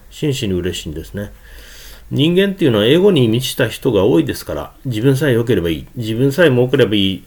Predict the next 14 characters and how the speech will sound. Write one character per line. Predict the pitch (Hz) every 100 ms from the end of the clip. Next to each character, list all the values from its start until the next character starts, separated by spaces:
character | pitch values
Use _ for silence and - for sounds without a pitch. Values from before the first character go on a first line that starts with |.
| -
い | 120
い | -
と | 82 - - - - 82 76 73
い | 104
う | 123
人 | 127 165
も | 104 127 190 180
多 |
い | 139
で | 87 76
す | -
か |
ら | 76 90
ね。 | 131 82